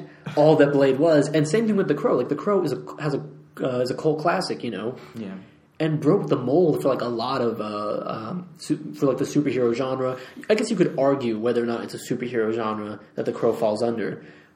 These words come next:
Speaker 1: But, uh, it's still a comic book, comic book
Speaker 2: Yeah.
Speaker 1: adaptation. And at the end of the day, like, it was, you know, it hits all the beats. Like, it's a good story, it's a good movie, it's a good comic.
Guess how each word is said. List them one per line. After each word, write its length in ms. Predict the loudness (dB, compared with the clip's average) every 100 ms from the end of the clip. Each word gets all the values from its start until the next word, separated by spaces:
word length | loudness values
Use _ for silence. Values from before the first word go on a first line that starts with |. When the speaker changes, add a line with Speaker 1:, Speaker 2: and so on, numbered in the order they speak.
| _
Speaker 1:
But, 220 | -2 2
uh, 140 | 2 2
it's 140 | 2
still 140 | 4 2
a 60 |
comic 280 | 2 0 0
book, 240 | -2 -4 -4
comic 260 | -2 0
book 120 | 0 0
Speaker 2:
Yeah. 80 |
Speaker 1:
adaptation. 580 | -2 -2 -4 -4 -8 -12 -20 _ _ _ _ _ _ -12
And 640 | -6 -4 -4 -6 -8 -14 -18 -20 _ _ _ _
at 100 | -2
the 80 | 0
end 80 | 2
of 60 | 2
the 80 |
day, 220 | 2 4 2
like, 200 | 2 0
it 160 | 0
was, 300 | 2 2 0
you 80 | 2
know, 140 | 2 2
it 80 |
hits 260 | 0 0 0
all 160 | 0 -2
the 100 | -2
beats. 320 | -2 -2 -2
Like, 120 | -4
it's 180 | -2 -2
a 100 | -4
good 360 | -4 0 0 0
story, 440 | -2 2 4 4
it's 180 | 0 -2
a 60 | -4
good 320 | 0 0 2
movie, 320 | 0 0 -2
it's 160 | -4 -6
a 60 |
good 260 | -4 -6 -4
comic. 440 | -4 -2 -2 -4